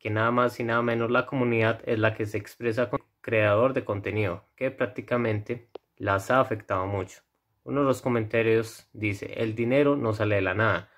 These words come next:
tú lo aportas y ellos lo gastan, te entregan bonitos videos motivacionales, fin de la historia. No hay otra opción, las desfachatez del corporativo y sus supuestos líderes no tienen nombre. Él es uno de los líderes de GoArbit y dice,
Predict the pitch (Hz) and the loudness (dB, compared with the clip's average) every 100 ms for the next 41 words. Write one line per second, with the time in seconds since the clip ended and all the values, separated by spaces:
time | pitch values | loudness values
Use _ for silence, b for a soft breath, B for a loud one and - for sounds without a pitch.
0 | b _ 117 117 127 127 143 123 139 131 | b _ -4 0 0 0 -2 0 -4 -4
1 | - 113 101 104 98 95 117 107 90 90 | -4 -4 -2 -2 -2 2 2 0 -6 -14
2 | - 101 - 117 117 117 107 101 117 135 | -12 -12 -6 -2 0 0 0 -2 -4 -6
3 | 135 135 135 143 143 139 147 139 120 120 | -4 -2 -2 -2 0 0 0 -2 0 -2
4 | - b b _ 156 147 131 107 - 127 | -6 b b _ -2 2 2 0 0 2
5 | 90 - _ _ _ _ _ _ _ - | 2 -2 _ _ _ _ _ _ _ -4
6 | 107 107 107 104 - 165 160 147 143 _ | -2 -2 -2 -6 0 2 4 2 -4 _
7 | _ - 107 104 101 107 104 104 104 104 | _ -6 -4 -4 -4 -6 -8 -8 -6 -4
8 | 110 107 110 104 101 - 110 107 101 104 | -4 -6 -4 -2 -2 -2 -4 -4 -8 -10
9 | - 104 117 113 117 110 104 98 113 117 | -8 -6 -4 -2 0 0 0 -4 -4 -2
10 | 123 143 110 113 113 _ _ - 95 95 | 2 2 2 -2 -2 _ _ -8 -6 -4
11 | 104 98 92 92 101 92 92 110 113 107 | -4 -4 -4 -4 -4 -4 0 2 4 2
12 | 110 b b b _ 113 113 123 104 95 | -4 b b b _ -4 -2 -2 -2 -6